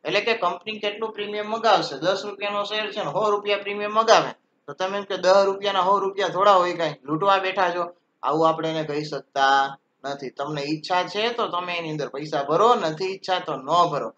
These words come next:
શું કામ? કારણ કે company જે છે બીજાની દ્રષ્ટિએ તમને હાઈ return ચૂકવતી હોય. એટલે company જે છે એ ખુદ નક્કી કરે છે કે આ જે વસ્તુ share આપણે બહાર પાડ્યો છે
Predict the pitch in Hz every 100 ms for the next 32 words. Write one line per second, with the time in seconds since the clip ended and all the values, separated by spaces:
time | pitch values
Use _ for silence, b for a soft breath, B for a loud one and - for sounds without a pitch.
0 | _ _ - - 190 226 226 202 180 160
1 | 156 151 165 196 202 185 175 202 208 165
2 | 175 180 180 156 147 151 151 165 170 220
3 | 214 170 151 123 117 175 190 170 165 156
4 | 156 147 139 - 123 113 - _ _ _
5 | _ 135 131 139 156 - 240 233 233 233
6 | 226 - 233 262 269 247 247 220 185 180
7 | 170 202 - 208 - 151 202 233 240 226
8 | 196 - 190 175 180 190 180 180 170 160
9 | 165 170 202 180 147 143